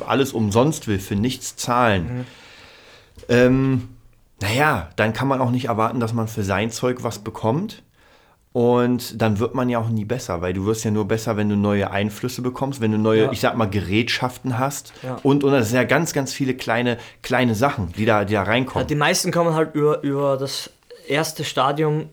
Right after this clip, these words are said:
Speaker 2: Sel-, Eigenkomposition und, und Vorproduktion nicht hinaus.
Speaker 1: Mhm.
Speaker 2: Ja, wie gesagt, ich bin ja selber gerade in genau dieser Phase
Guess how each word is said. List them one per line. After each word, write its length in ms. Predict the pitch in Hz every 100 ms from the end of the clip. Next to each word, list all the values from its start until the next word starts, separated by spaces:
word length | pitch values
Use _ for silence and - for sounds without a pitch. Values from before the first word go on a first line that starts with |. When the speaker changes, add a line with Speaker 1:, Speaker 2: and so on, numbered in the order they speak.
| _
Speaker 2:
Sel-, 300 | 135 151 151 -
Eigenkomposition 1080 | 139 175 175 175 170 175 165 165 156 156
und, 180 | 151 -
und 160 | 139 131
Vorproduktion 760 | - 156 160 160 147 - 135 143
nicht 160 | 135
hinaus. 540 | 143 120 110 104 - -
Speaker 1:
Mhm. 320 | 123 131 139
Speaker 2:
Ja, 180 | 143 151
wie 80 | 165
gesagt, 160 | 180
ich 100 | -
bin 100 | 175
ja 120 | 170 156
selber 260 | 170 170
gerade 360 | - - 285 180
in 80 | 170
genau 400 | 165 165 202 240
dieser 240 | 233 214
Phase 380 | - 180 147